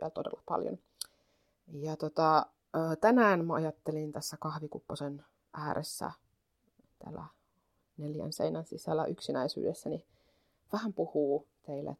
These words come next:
tota mun sukupuolisuudesta – sekä eräästä mun suurimmista pet peeveistä, eli tämmöisistä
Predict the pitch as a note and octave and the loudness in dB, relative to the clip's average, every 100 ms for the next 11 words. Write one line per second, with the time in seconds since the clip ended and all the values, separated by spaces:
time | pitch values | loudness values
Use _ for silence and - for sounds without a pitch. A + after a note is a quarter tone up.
0 | - D#3+ - C#3+ - _ _ _ _ _ | -10 -10 0 0 0 _ _ _ _ _
1 | _ _ _ E3+ G#3+ A#3+ G#3+ G3 - E3+ | _ _ _ 0 2 4 0 -6 -2 0
2 | D#3 D#3+ D#3 D3+ D3 - - D3+ - _ | 2 0 -4 -2 -2 -2 -6 -10 -10 _
3 | _ _ _ _ _ _ _ _ _ - | _ _ _ _ _ _ _ _ _ -12
4 | - C#3 - D3+ C#3+ D3+ - _ _ _ | -6 -8 -8 -12 -12 -14 -18 _ _ _
5 | - D3+ D3 D3+ - D#3 D#3+ D3 F3+ - | -6 0 0 0 -6 -8 -6 -6 -8 -14
6 | _ _ _ _ _ _ - F3 E3+ F3 | _ _ _ _ _ _ -8 -4 2 2
7 | C3+ D#3 - - E3 D3 - - C3+ - | 2 -2 -6 -4 -6 -6 -8 -4 -2 0
8 | - - - C#3 D#3+ E3 - C#3+ F#3 F#3 | -2 -2 0 2 0 -2 -10 -10 -8 -8
9 | G3 - | -8 -12